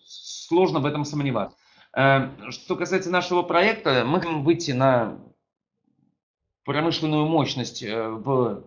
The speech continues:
пятьдесят I C O, э, в месяц, э, в постоянном режиме. Вот, к, опять же, к концу следующего года сейчас наша capacity порядка двадцати пяти.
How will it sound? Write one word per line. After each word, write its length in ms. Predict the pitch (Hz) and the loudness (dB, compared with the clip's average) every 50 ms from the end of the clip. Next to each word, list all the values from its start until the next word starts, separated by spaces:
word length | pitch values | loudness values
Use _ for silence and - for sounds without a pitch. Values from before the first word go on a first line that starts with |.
| - _ _ | -20 _ _
пятьдесят 640 | - 147 131 143 151 147 - 139 107 95 - - - _ - | -8 -6 -6 -6 -6 -2 0 0 0 0 -4 -10 -12 _ -2
I 140 | 123 131 | -2 -2
C 160 | 127 - - 131 | -2 -2 -4 -4
O, 320 | 107 95 85 - - - - | -2 -4 -4 -8 -14 -20 -20
э, 260 | 73 78 78 92 95 | -20 -20 -16 -14 -14
в 180 | 95 110 104 123 | -14 -12 -6 -2
месяц, 520 | 147 147 123 101 - 107 - - - - - | -2 0 0 -2 -4 -10 -16 -18 -20 -14 -10
э, 40 | - | -6
в 1300 | 113 117 113 110 - - - _ _ _ _ _ _ _ _ _ _ _ _ _ _ _ _ _ _ _ - | -4 -4 -4 -4 -6 -8 -14 _ _ _ _ _ _ _ _ _ _ _ _ _ _ _ _ _ _ _ -12
постоянном 440 | 135 123 - 147 143 143 147 147 156 | -10 -6 -2 -2 -2 0 0 2 2
режиме. 500 | 165 165 175 233 254 277 285 277 - - _ _ _ _ _ - - - - - | 2 2 0 0 -2 -2 -4 -6 -10 -16 _ _ _ _ _ -20 -20 -20 -14 -6
Вот, 420 | 160 165 180 175 170 - - - | -2 0 0 0 0 -4 -14 -8
к, 340 | - - 170 160 156 147 135 | -2 0 0 2 2 2 0
опять 220 | - 139 170 151 123 | 0 0 0 0 -2
же, 80 | 131 | -2
к 80 | 127 - | -4 -2
концу 260 | 156 160 156 151 151 | -2 -2 -2 -2 -4
следующего 440 | 143 - 147 131 - - 151 131 131 | -6 -6 -6 -6 -6 -6 -6 -6 -4
года 200 | 127 135 127 117 | -2 -2 -4 -4
сейчас 300 | 123 113 - 180 185 190 | -6 -6 -4 -4 -4 -4
наша 180 | 180 - 139 | -6 -8 -8
capacity 640 | - - 131 - 147 160 151 - - 135 107 - - | -6 -6 -2 0 0 -2 -2 -4 -6 -8 -10 -8 -4
порядка 460 | - 127 123 135 135 135 - 127 117 | -2 0 0 0 -2 -4 -4 -4 -4
двадцати 260 | 101 110 123 - - 123 | -4 -6 -8 -8 -8 -8
пяти. 340 | - 123 - - - - | -8 -8 -10 -12 -20 -20